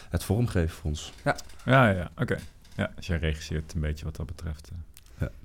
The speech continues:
Speaker 3: Hey, en, en, mm, ik dacht, ehm, ik, ik wil zo even, eigenlijk wel even een beetje wat over de muziek weten, van hoe dat, hoe het schrijven gaat en dat soort dingen.
Speaker 1: Ja.
Speaker 2: Cool.
Speaker 3: Ehm, maar ik dacht, misschien is het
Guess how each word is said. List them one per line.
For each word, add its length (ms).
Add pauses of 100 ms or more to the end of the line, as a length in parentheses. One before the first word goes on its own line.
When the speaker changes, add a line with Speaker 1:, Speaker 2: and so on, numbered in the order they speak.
(420)
Speaker 3:
Hey, 180
en, 160
en, 440 (500)
mm, 440 (360)
ik 140
dacht, 320 (360)
ehm, 600 (880)
ik, 100 (120)
ik 100
wil 140
zo 100 (100)
even, 120
eigenlijk 320
wel 120
even 140
een 60
beetje 220
wat 140
over 200
de 60
muziek 320
weten, 280
van 180
hoe 100
dat, 300
hoe 120
het 120
schrijven 400
gaat 400
en 100
dat 180
soort 140
dingen. 280 (280)
Speaker 1:
Ja. 220 (100)
Speaker 2:
Cool. 320
Speaker 3:
Ehm, 840 (640)
maar 260
ik 140
dacht, 200
misschien 440
is 200
het 140